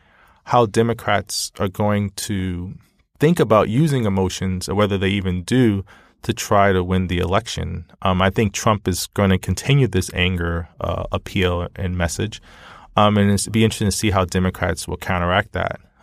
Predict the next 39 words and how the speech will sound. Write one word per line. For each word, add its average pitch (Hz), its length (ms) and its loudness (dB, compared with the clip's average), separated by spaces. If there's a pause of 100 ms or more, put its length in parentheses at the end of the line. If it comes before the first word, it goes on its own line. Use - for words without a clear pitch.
(120)
I 110 120 -2
think 117 220 0
if 110 120 2
it's 98 140 -6
a 92 60 0
minority 123 460 2
candidate, 98 460 -2
particularly 98 420 -6
women 95 320 0
or 87 220 -2 (560)
Latino, 95 540 0
African - 360 -2
American, 117 540 2
I 95 100 0
think 98 220 -4
they 95 100 -4
do 104 200 -2
have 101 120 -2
to - 80 -12
be 98 80 -2
somewhat 95 320 -2
careful 113 460 0
about 85 320 -4 (100)
the - 80 -20
potential - 400 -6
backlash - 540 -2
they 95 100 -8
might 82 240 -8
get. - 200 0 (320)
Um, - 240 -10
I 113 60 -2
think 120 200 2
Cl-, - 140 -6 (100)
Hillary 156 240 4
was 95 180 0
really 95 300 0 (100)
careful 95 520 -4 (600)
in 95 360 2
not 98 360 2